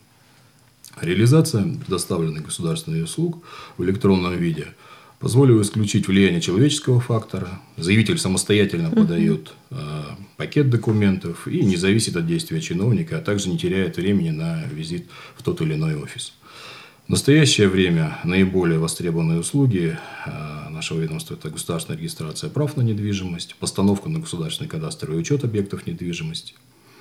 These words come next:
Speaker 1: выдача сведений из Единого государственного реестра недвижимости, так называемый Е Г Р Н.
Speaker 2: Мгм.
Speaker 1: Ну,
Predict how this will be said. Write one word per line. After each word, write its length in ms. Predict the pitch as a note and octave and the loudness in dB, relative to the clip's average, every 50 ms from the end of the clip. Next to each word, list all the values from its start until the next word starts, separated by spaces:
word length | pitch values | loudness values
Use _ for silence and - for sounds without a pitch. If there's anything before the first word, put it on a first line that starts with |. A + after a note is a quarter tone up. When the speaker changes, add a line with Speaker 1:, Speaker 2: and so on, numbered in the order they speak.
| - - - _ _ _ - | -20 -20 -20 _ _ _ -6
Speaker 1:
выдача 420 | - D#2+ B2 B2 G#2 F#2+ - F#2+ E2+ | 2 4 6 6 6 4 2 0 -2
сведений 460 | - - G2 F#2+ F2 E2 D#2+ D#2+ D#2+ | 0 0 0 2 2 2 2 2 2
из 80 | D#2 D#2+ | 2 0
Единого 320 | E2+ E2 E2+ E2 D#2+ D#2 | -2 0 0 0 0 -2
государственного 480 | D2+ - - E2 D#2+ D#2 - D#2+ D#2 D#2 | -4 -6 -6 -4 -4 -4 -4 -4 -4 0
реестра 320 | F#2 A2 A#2+ B2 - A2+ | 0 0 0 0 0 0
недвижимости, 960 | G#2+ G#2 G2 G2+ G2+ G2+ F#2 F2+ F2+ E2+ E2 - - - D#2+ D#2+ D#2 D#2 D#2 D2+ D#2 - - - - - | 0 0 2 2 2 2 0 0 -2 -4 -4 -6 -8 -8 -6 -6 -6 -6 -8 -8 -10 -10 -12 -12 -12 -14
так 140 | - - - | -16 -12 -10
называемый 500 | - E2 E2 E2 D#2+ D#2+ D#2+ D#2 D#2 D#2 | -8 -6 -4 -4 -2 -2 -2 -2 -4 -4
Е 120 | D#2 - - | -4 -4 -2
Г 120 | E3 E3+ | -2 -2
Р 80 | E3 D#3+ | -2 -2
Н. 260 | E3 D#3+ D#3+ D#3+ D#3 F3 | -2 -2 -2 -4 0 2
Speaker 2:
Мгм. 400 | A3 A3 G#3 - - A3 G3+ G3+ - - - - - - | 4 4 4 2 -2 -4 -4 -6 -8 -14 -20 -20 -10 -2
Speaker 1:
Ну, 320 | - - F#3+ G3+ C#3+ B2+ | 0 0 2 2 0 -4